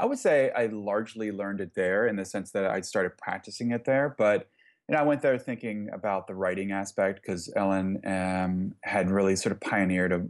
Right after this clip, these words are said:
um, you know, a s-, a, a program that included publishing, and I didn't really see that in any other, um, you know,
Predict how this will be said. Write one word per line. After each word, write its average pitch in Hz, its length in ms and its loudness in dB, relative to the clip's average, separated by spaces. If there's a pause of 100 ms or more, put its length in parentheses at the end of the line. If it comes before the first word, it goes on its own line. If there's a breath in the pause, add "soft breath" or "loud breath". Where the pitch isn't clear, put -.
um, 92 300 -4 (380 loud breath)
you 95 80 -2
know, 90 140 2
a - 20 0
s-, - 240 -6
a, 95 280 2 (140)
a - 60 -4
program 123 560 4
that 101 180 0
included 107 480 -2
publishing, 98 600 -4 (520)
and 110 140 0
I 120 80 4
didn't 127 160 2
really 104 200 0
see 120 180 -6
that 98 200 0
in 104 80 -6
any 104 280 -4
other, 92 500 -2 (240)
um, 90 400 -4 (500)
you 110 100 2
know, 90 220 2